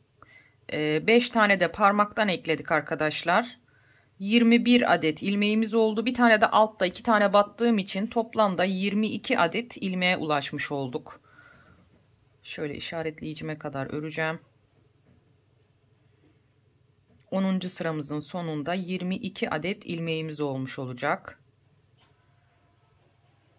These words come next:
Evet, bu elimiz arkadaşlar şöyle, parmağımız hafif içeride kalıyor. O yüzden sağ elimiz olmuş olacak. Sol elimiz içinse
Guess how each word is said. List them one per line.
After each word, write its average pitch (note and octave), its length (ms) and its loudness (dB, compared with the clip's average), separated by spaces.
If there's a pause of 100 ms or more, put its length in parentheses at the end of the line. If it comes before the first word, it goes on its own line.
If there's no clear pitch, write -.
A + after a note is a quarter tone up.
(2750)
Evet, F3 400 2 (280)
bu F4+ 220 0
elimiz A3 360 4
arkadaşlar F3+ 720 2
şöyle, F#3+ 960 2
parmağımız G#3+ 500 4
hafif B3 300 -4
içeride F#3 460 -2
kalıyor. G#3 520 0 (420)
O A#3 140 4
yüzden G3+ 480 2
sağ F#3+ 440 2
elimiz D3 360 -2
olmuş C#3 360 -4
olacak. D3 560 -2 (520)
Sol - 440 -2
elimiz F3+ 360 0
içinse F#3 720 0